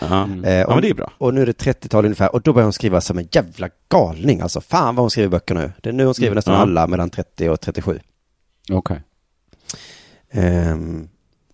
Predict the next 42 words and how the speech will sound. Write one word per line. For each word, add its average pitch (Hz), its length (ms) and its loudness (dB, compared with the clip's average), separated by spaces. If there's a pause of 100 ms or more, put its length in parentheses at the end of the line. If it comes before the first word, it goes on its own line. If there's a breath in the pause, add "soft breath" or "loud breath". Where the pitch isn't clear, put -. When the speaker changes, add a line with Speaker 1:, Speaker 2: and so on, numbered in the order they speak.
Speaker 3:
och 160 80 -2
men 214 120 2 (340)
har 190 160 0
jag - 80 6 (120)
förstått 202 420 0
att - 100 0
hon 165 120 2
skriver 135 380 2
liksom 190 240 -2
inte 185 160 -2
heller 139 300 2 (100)
bara 139 280 4
för - 100 -8
att - 60 -6
hon - 100 -4
älskar 196 500 0
det, 135 160 -6 (840)
utan 123 440 2
Speaker 2:
Utan 87 240 -4 (340)
Speaker 3:
det 160 140 -4
är 160 40 0
också 135 320 2
liksom 123 220 0
en 127 240 -2
ekonomiskt 143 540 0
incitament 165 520 -2
här. - 180 -4 (1500)
Speaker 2:
Ja, 160 40 -4
men 165 140 -2
säkert. - 600 -2 (340 loud breath)
Speaker 3:
Hon 147 140 0
tjänar 156 240 4
Speaker 2:
Om 147 60 4
hon - 80 4
Speaker 3:
liksom - 220 2
Speaker 2:
har 151 120 6
sålt 180 60 0
så - 120 -4
Speaker 3:
jättemycket 139 360 4
Speaker 2:
i- 185 40 0
Speaker 3:
på 202 100 4
böckerna, 120 580 2